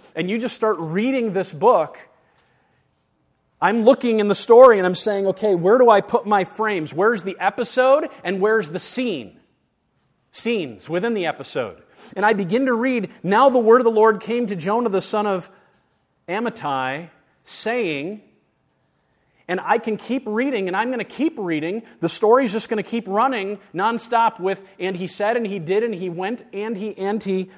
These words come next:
all the way down to chapter three, verse one, when we get,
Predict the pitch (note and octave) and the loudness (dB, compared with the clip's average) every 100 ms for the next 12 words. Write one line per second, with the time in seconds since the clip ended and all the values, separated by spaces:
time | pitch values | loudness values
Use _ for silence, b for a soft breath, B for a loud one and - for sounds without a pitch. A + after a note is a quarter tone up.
0 | B B G#3 B3+ B3+ A#3 F3 G#3 B3 B3+ | B B 6 6 8 6 6 2 2 0
1 | - F#3+ F3+ F3+ G3+ - _ _ _ _ | 0 0 2 2 -2 -10 _ _ _ _
2 | _ _ - G#3+ A3+ G#3 G3 A3 G3 G3+ | _ _ 0 0 0 -6 -2 -2 0 -2
3 | - D#3 G3 A#3+ F#3 F3+ F3 b b E3+ | -4 -10 -6 -4 -4 -6 -12 b b -8
4 | G3+ G3 D3 F#3 G3+ - | -6 -6 -4 -6 -6 -10